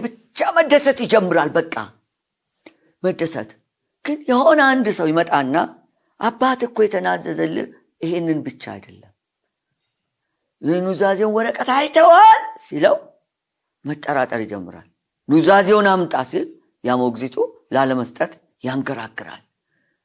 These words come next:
በግድ ተቀብሎ የሆነ ነገር ከእጁ ቀምቶ ሲያየው "ቦሌን ብቻ አይደለም፣ አዲስ አበባን ጠቅላላ ነው የተናዘዝኩልህ" ቢለው ያ ሰው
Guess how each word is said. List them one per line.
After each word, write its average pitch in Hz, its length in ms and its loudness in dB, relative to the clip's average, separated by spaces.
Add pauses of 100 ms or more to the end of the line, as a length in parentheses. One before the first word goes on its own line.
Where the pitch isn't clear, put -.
(720)
በግድ 247 420 -6
ተቀብሎ - 600 -8 (420)
የሆነ 196 460 -4
ነገር 190 360 0 (500)
ከእጁ 170 400 0 (160)
ቀምቶ 175 480 -2 (300)
ሲያየው 190 420 -2 (720)
"ቦሌን 160 380 0
ብቻ - 260 -14
አይደለም፣ 107 440 -12 (840)
አዲስ 143 360 -8
አበባን 160 340 -6
ጠቅላላ 139 580 -8
ነው 127 120 -8
የተናዘዝኩልህ" 110 920 -12
ቢለው 127 320 -4 (680)
ያ 135 220 -10
ሰው - 220 -14